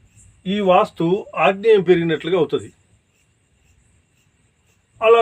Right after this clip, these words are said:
కాకూడదనుకుంటే, అలా పెరగకూడదనుకుంటే, దీనికి సమాంతరంగా ఇక్కడ ఒక పిల్లర్ వేసుకుని, ఈ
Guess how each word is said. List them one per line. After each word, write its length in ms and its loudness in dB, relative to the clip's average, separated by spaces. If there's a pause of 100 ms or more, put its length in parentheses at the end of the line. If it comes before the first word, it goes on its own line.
(120)
కాకూడదనుకుంటే, 920 0 (840)
అలా 220 0
పెరగకూడదనుకుంటే, 840 0 (720)
దీనికి 480 -6
సమాంతరంగా 840 -2 (260)
ఇక్కడ 260 -10 (640)
ఒక 60 -20 (100)
పిల్లర్ 320 -12
వేసుకుని, 400 -10 (1700)
ఈ 40 -4